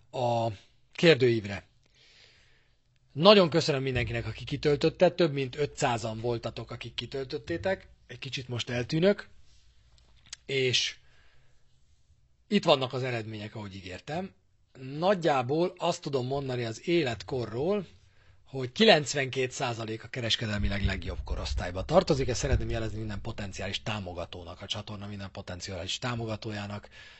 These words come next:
cégekre gondolok persze, hogy kilencvenkétszázalék tizennyolc és negyvenkilenc év közötti,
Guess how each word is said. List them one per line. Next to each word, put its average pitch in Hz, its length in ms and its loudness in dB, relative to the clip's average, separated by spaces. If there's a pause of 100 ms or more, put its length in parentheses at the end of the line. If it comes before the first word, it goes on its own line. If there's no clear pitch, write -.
(120)
cégekre 92 600 -8
gondolok 123 400 -6
persze, 107 340 -10 (420)
hogy 120 340 -6
kilencvenkétszázalék 120 1040 0
tizennyolc 117 520 -2
és 104 120 -6
negyvenkilenc 104 720 -4
év 92 180 -10
közötti, 131 640 0